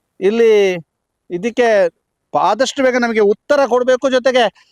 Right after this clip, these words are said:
ಈ ಮರವನ್ನು ಉಳಿಸುತ್ತಿದ್ರೆ ಉಳಿಸ್ಬೋದು. ಮತ್ತೆ ಇದಕ್ಕೆ ಗುಣಿಸು ಹಾಕಿದ್ದಾರೆ, ಇದೆಂತಕ್ಕೆ ಅಂತ ನೋಡ್ಬೇಕು. ಯಾಕಂದ್ರೆ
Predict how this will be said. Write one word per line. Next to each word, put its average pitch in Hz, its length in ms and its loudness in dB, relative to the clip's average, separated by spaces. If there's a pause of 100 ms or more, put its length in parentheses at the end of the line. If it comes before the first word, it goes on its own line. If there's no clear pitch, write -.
(160)
ಈ 185 80 2
ಮರವನ್ನು 277 380 2
ಉಳಿಸುತ್ತಿದ್ರೆ 285 580 0
ಉಳಿಸ್ಬೋದು. 254 560 -2 (500)
ಮತ್ತೆ 262 180 -2
ಇದಕ್ಕೆ 262 180 0
ಗುಣಿಸು 269 440 0
ಹಾಕಿದ್ದಾರೆ, 190 360 0
ಇದೆಂತಕ್ಕೆ 214 460 0
ಅಂತ 170 220 -6
ನೋಡ್ಬೇಕು. 147 340 -4
ಯಾಕಂದ್ರೆ 170 340 0